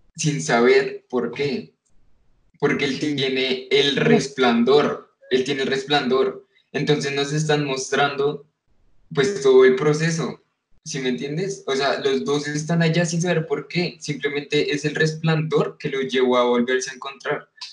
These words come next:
Speaker 1: porque un recuerdo nunca se puede olvidar.
Speaker 2: Uf.
Speaker 1: Y, y, espera, y entonces Patrick es el ex, o sea, Patrick fue antes que Joel.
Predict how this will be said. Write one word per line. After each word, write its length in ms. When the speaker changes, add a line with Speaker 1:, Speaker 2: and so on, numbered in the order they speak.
Speaker 1:
porque 240
un 100
recuerdo 440
nunca 260
se 80
puede 240
olvidar. 300
Speaker 2:
Uf. 320
Speaker 1:
Y, 500
y, 400
espera, 460
y 160
entonces 500
Patrick 380
es 380
el 200
ex, 400
o 80
sea, 320
Patrick 540
fue 320
antes 600
que 180
Joel. 380